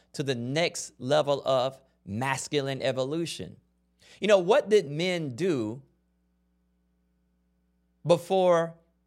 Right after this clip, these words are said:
the advent of warring and conquering and pillaging? What did men do before that? Well, I can tell you what black men did. They built pyramids. They did science. They,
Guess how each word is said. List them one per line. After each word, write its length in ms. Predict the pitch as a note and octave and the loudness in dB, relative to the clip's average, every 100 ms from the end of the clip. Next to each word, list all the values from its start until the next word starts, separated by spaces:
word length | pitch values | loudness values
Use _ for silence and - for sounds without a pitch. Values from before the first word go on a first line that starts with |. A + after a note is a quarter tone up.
| _ | _
the 180 | D3 D3+ | -4 0
advent 560 | E3 F#3+ E3 B2+ D3+ D3 - | 2 4 2 2 0 0 0
of 140 | C#3 A2 | 0 0
warring 560 | G#2+ C3+ C#3+ D3+ E3+ F3+ _ _ _ _ _ _ | 0 2 2 -4 -10 -18 _ _ _ _ _ _
and 180 | D3+ C#3+ | -4 -4
conquering 600 | - D3+ C#3+ C#3 C#3 D#3 - | -2 -2 -2 -8 -10 -12 -8
and 180 | C#3 C3+ | -8 -4
pillaging? 500 | G3 C#3+ F#2 - - _ _ _ _ | -2 -2 -6 -14 -20 _ _ _ _
What 180 | E3 - | -4 -2
did 100 | E3 | -2
men 200 | F3 D#3+ | -2 0
do 120 | E3 | -2
before 320 | D#3+ C#3 G3+ | -4 -6 -8
that? 380 | F#2 - - - _ _ _ _ _ _ _ _ _ _ _ _ _ _ _ _ | -8 -12 -16 -20 _ _ _ _ _ _ _ _ _ _ _ _ _ _ _ _
Well, 140 | D#3 D3+ | 2 4
I 80 | D#3 | 4
can 140 | D3+ | 0
tell 160 | F3+ G3 | 0 2
you 140 | F3+ | 4
what 220 | C#3+ B2 | 2 2
black 260 | B2 F#3 A3 | 4 2 0
men 240 | B2+ A2+ | -6 -4
did. 240 | A2 A#2+ A2+ | -4 -4 -2
They 120 | A#2+ | -2
built 340 | A2 B2+ - | 0 -2 -4
pyramids. 500 | - F3+ A#2+ G2+ F#2+ | -4 -4 -2 -4 -4
They 120 | A2+ | -4
did 240 | G#2 B2 A2+ | -2 -2 -4
science. 440 | - D#3+ C#3 G2 | -4 -4 -4 -6
They, 300 | - A2 A2+ | -4 -4 -4